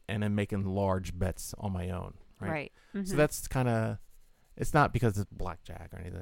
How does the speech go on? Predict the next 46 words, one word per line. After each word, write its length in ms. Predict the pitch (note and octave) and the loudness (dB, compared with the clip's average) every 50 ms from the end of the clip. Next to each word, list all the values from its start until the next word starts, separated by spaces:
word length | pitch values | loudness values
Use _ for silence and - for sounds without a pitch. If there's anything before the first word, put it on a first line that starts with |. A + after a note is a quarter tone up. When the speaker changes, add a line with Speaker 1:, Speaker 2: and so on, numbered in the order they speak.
| F#2 F#2+ | -10 -10
Speaker 1:
It's, 180 | G2+ A2 A2+ - - | -10 -12 -12 -12 -8
it's 160 | - A2+ G#2 - | -6 -6 -6 -6
trying 400 | - - - B2+ C3 C3 C3 C3 | -6 -4 0 2 2 4 4 4
to 200 | B2+ B2 B2 A#2 | 2 2 0 0
get 260 | A2 - - - - | -4 -6 -8 -6 -4
myself 420 | - A2+ G#2 - - A2 G2+ - - | -2 -2 -2 -2 -2 -4 -4 -4 -6
to 140 | - G2 F#2 - _ - - - - - - - _ - - - - - - | -8 -8 -8 -8 _ -18 -18 -18 -18 -20 -20 -20 _ -20 -20 -20 -20 -8 0
<laughs> 380 | D3 C3 G2+ - A#2 A#2 F#2 - - - | 4 4 6 6 6 4 4 0 0 4
really 220 | G3 G#3 F#3+ E3+ | 4 6 6 6
just 220 | C#3 D3+ C#3 - - | 6 6 4 6 4
slow 320 | - - B2+ B2 B2+ C3 | 4 6 8 10 10 10
leak 260 | B2+ B2 B2 A#2 - | 10 8 6 6 4
a 60 | G2+ | 2
loss 440 | G2+ G2 F#2+ F2 - - - - - E2+ | 0 0 0 -2 -2 -2 -4 -4 -4 -2
<laughs> 920 | D#2+ D#2 - - - - - - - - - - - - - - - - | -4 -4 -4 -6 -10 -12 -16 -20 -20 -20 -20 -18 -16 -16 -16 -14 -14 -16
Speaker 2:
Okay. 100 | - - - | -16 -6 0
Speaker 1:
and 160 | - A2+ G#2+ | 2 4 6
finding 320 | - B2+ A#2 A#2+ B2+ A#2+ A#2+ | 8 10 10 12 12 10 8
a 60 | A2+ | 8
system 340 | - - B2 - - A2+ G#2+ | 6 4 2 4 4 4 4
that'll 220 | G#2 G#2 G2+ G2+ G2+ | 4 4 4 4 4
let 180 | G#2 G#2+ - | 4 4 4
me, 260 | A#2 G#2+ G#2 G#2 G2 - - - - - - - - - - | 4 4 4 4 2 0 -4 -12 -14 -18 -18 -20 -20 -12 -2
'cause 220 | - D3 C3 A#2 - - - - _ _ - - _ - - | 2 2 2 2 2 -8 -16 -20 _ _ -20 -16 _ -4 2
when 140 | D3 C3+ C#3 | 6 6 8
they 60 | C#3+ | 8
were 80 | C3+ C3 | 6 6
talking 280 | - D3 D3 - D3 | 6 6 4 6 4
about 220 | B2 A2 G#2 G2 G2+ | 4 4 4 4 4
this 140 | A2+ G#2+ - | 0 -2 -2
system, 420 | - B2+ A2+ - - G#2+ F#2+ F#2 | -2 -4 -4 -2 -2 -2 -2 0
they're 140 | F#2+ G#2 G2+ | 0 0 2
like, 300 | G2+ G2 G2+ - - - - - | 2 0 0 -4 -8 -16 -4 4
"You 120 | C3+ C#3+ D#3+ | 6 6 6
could 120 | - D3+ | 6 6
use 160 | D#3+ D#3+ D3 | 4 4 4
this 120 | D3 C#3 - | 4 2 2
system 400 | D3 C#3 - - C3 B2+ B2 - | 2 0 0 2 0 0 0 -2
and 160 | - A2+ A2+ A#2 | -2 0 2 4
you 100 | A#2 A2+ | 4 4
can 260 | - A#2+ A2+ A2 A2 | 4 2 2 2 2
grind 300 | G2+ G#2 G#2 G#2 G#2 G2+ | 4 2 2 2 2 0
out 160 | G2+ G2+ F#2+ - | 0 -2 -2 -2
a 80 | - F#2+ | -4 -4
loss 360 | F#2+ F#2+ F#2+ F#2 F#2 - - | -4 -2 -2 -2 -2 -2 -4
f-, 20 | - | -6